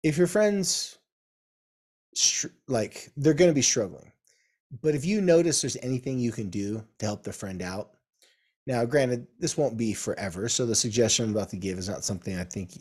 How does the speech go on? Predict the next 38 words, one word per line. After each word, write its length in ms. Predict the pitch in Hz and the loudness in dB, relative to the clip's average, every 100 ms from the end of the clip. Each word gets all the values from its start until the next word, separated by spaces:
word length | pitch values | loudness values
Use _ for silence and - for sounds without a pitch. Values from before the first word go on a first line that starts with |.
| - - | -18 -6
you 180 | 101 90 | -4 -2
should 260 | - 90 85 | -4 -4 -4
do 200 | 95 104 | -2 0
or 60 | |
even 260 | 92 90 85 | 0 -2 -2
need 200 | 101 113 | 0 0
to 80 | 87 | -2
do 160 | 92 | -4
for 160 | - 87 | -4 -4
a 40 | |
long 360 | 80 87 147 143 | -2 2 2 4
period 220 | 107 92 | 4 2
of 40 | |
time, 220 | 95 92 101 | 0 -2 -2
but 100 | - | 2
right 220 | 120 101 | 2 2
now 400 | 110 117 104 - - - - | 2 2 0 -2 -18 -20 -8
might 160 | - 110 | -2 2
be 100 | 120 | 6
a 40 | |
really 240 | 117 156 123 | 6 6 4
good 140 | 90 | 0
time. 280 | 95 85 - - - - - - - - - _ _ _ - | -4 -8 -12 -20 -20 -20 -20 -20 -20 -20 -20 _ _ _ 4
Take 200 | 214 220 | 6 10
whatever 400 | 202 190 175 170 | 10 12 10 10
extra 320 | 151 - 156 | 4 2 4
work 340 | 139 131 143 147 | 4 6 4 2
or 60 | |
burden 320 | 107 113 127 117 | -2 0 -2 -4
or 80 | |
stress 400 | 104 - 113 113 | -6 -4 -4 -4
off 160 | 117 - | -6 -8
your 80 | 113 | -8
friend 260 | - 110 | -6 -8
that 60 | 98 | -8
you 80 | 107 | -8
possibly 380 | 107 98 - 92 | -8 -8 -12 -14
can. 320 | 90 78 | -12 -14